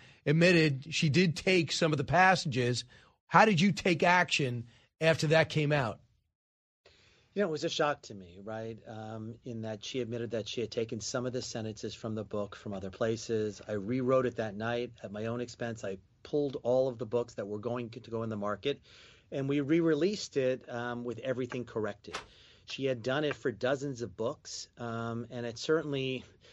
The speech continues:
Speaker 2: says something about the publishing industry in today's world where you can check for these things. I'm glad it was caught before the book was released,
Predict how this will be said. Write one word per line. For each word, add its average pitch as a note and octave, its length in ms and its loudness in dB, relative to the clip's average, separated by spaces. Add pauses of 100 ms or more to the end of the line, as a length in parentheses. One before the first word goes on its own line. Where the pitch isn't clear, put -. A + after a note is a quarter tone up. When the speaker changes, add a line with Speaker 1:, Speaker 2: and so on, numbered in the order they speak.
(160)
Speaker 2:
says D3+ 260 0
something D3 300 -2
about B2 240 -2
the A#2 80 -8
publishing F3 500 -2
industry A2 380 -8
in A2+ 80 -6
today's A#2+ 360 -2
world C3+ 360 2
where B2 100 0
you B2+ 160 -4
can C3 160 -8
check F#3+ 320 -4
for C3 160 -4
these G#2 220 -8
things. A2+ 280 -8
I'm A2+ 140 -6
glad C3 240 2
it D#3 80 2
was A#2+ 120 -10
caught - 340 -4
before D3+ 380 -4
the D3 100 0
book B2+ 240 -4
was A2+ 120 -12
released, A2+ 560 -6